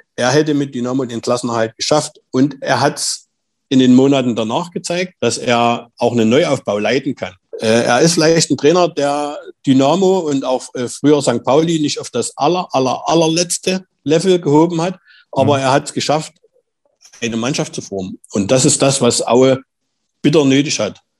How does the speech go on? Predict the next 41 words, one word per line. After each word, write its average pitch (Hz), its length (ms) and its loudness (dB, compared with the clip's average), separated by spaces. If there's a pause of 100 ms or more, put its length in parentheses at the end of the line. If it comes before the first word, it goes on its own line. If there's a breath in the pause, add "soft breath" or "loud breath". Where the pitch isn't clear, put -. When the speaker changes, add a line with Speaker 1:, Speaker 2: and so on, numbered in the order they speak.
(260)
Speaker 1:
dass 110 120 -2
man 120 180 0
über 117 180 0
diesen 107 300 -2
Mannschaftsgeist, 139 760 -4
über 113 140 -8
diesen 101 340 -2
Teamgeist, 143 760 2 (280)
dass 104 180 0
jeder 139 220 4
dem 123 160 -2
anderen 113 360 -4
vertraut, 165 600 0 (120)
wieder 135 420 0 (180)
nach 117 180 -8
oben 139 280 -2
kommt. 92 300 -10 (520)
Und 110 340 -2
ihm 147 220 6
traue 143 260 4
ich 139 80 0
das - 280 -2
am 123 220 0
ehesten 160 360 -2
zu, 160 340 2
weil 131 220 -6
er 131 240 -6
auch 131 240 -4
diese, 110 420 -2 (520)
das 113 140 2
weißt 127 240 2
du 113 40 0
selber, 135 320 4
diese 117 300 -2
ruhige 123 440 0
Art 170 220 -6
besitzt, - 480 -6
Speaker 2:
Ja. 104 180 -8 (680)
Speaker 1:
Dinge 143 200 2
zu 139 100 -2
moderieren. 127 580 0